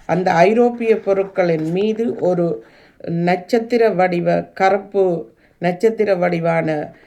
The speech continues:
புள்ளியொன்றை போட்டு, அதனை மக்கள் வாங்கும்படி, அஹ், அறிவுறுத்தப்பட்டு வருகிறது. இதனை பில்கா, புய்டெக்ஸ், ம், மற்றும் நெட்டோ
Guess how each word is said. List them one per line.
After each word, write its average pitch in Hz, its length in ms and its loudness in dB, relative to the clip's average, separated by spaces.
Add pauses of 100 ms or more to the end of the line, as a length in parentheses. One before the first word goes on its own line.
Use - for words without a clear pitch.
(440)
புள்ளியொன்றை 185 680 2
போட்டு, 185 680 -2
அதனை 208 480 0
மக்கள் 180 540 0
வாங்கும்படி, 175 920 -2 (420)
அஹ், 175 180 -4
அறிவுறுத்தப்பட்டு 190 1040 -2
வருகிறது. 143 580 -4 (340)
இதனை 208 520 0
பில்கா, 202 720 0
புய்டெக்ஸ், 202 720 -4 (360)
ம், 165 880 -4 (340)
மற்றும் 170 520 -2
நெட்டோ 233 640 0